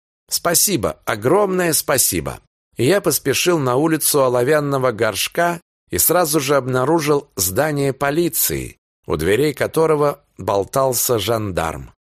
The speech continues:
Двое других сидели под окном, наслаждаясь вечерней прохладой.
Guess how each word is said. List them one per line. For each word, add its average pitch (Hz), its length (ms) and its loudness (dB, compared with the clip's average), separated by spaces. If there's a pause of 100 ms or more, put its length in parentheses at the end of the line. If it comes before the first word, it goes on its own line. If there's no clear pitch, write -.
(480)
Двое 196 340 2
других 156 440 0
сидели 147 440 0
под 107 220 -2
окном, 147 540 -2 (160)
наслаждаясь 101 1000 0
вечерней 123 600 -2
прохладой. 73 880 -4